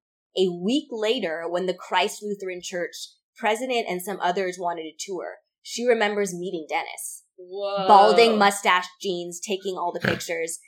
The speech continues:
Speaker 1: He must have loved the thrill of this, she says. She
Speaker 2: This was his, like, scoping,
Speaker 1: Yeah.
Speaker 2: like, his, doing his peeping Tomry.
Speaker 1: Yeah, she said never in a million years would she have guessed it was him. He blended in perfectly. She
Speaker 2: Yeah.
Speaker 1: would have never guessed. And he continued to send numerous mes-,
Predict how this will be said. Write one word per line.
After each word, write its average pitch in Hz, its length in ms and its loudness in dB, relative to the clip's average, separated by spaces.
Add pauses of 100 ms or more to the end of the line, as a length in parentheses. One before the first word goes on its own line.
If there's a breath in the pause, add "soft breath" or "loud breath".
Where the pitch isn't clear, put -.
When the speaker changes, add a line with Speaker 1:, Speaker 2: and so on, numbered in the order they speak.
(120)
Speaker 1:
He 240 120 -2
must 214 180 2
have 196 160 0
loved 180 720 4
the 175 160 -6
thrill 170 220 -6
of 156 80 -18
this, - 160 -8
she 160 160 -10
says. 143 480 -6
She 214 100 -8
Speaker 2:
This - 80 -8
was 277 160 -6
his, 269 180 -6
like, 247 240 2
scoping, 226 640 -8
Speaker 1:
Yeah. 160 120 -6
Speaker 2:
like, 170 260 -4
his, 175 340 -6 (260)
doing 180 200 -12
his 175 160 -12
peeping 170 640 -12 (720)
Tomry. 175 540 -10 (100)
Speaker 1:
Yeah, 190 160 -6
she 226 160 -6
said 220 180 -2
never 202 200 2
in 214 80 0
a 190 40 2
million 185 380 -4
years 170 300 -8
would 165 100 -16
she 165 120 -4
have 156 100 -16
guessed - 260 -8
it - 80 -8
was 160 140 -10
him. 160 140 -18
He 165 120 -12
blended 151 300 -10
in 127 220 -14
perfectly. - 580 -20
She - 60 -10
Speaker 2:
Yeah. 349 100 -4
Speaker 1:
would - 100 -8
have - 80 -18
never - 220 -14
guessed. - 400 -16 (300)
And 190 120 -6
he 208 80 -8
continued 240 500 -4
to 220 60 -4
send 190 280 -4
numerous 180 400 -4
mes-, 175 380 -8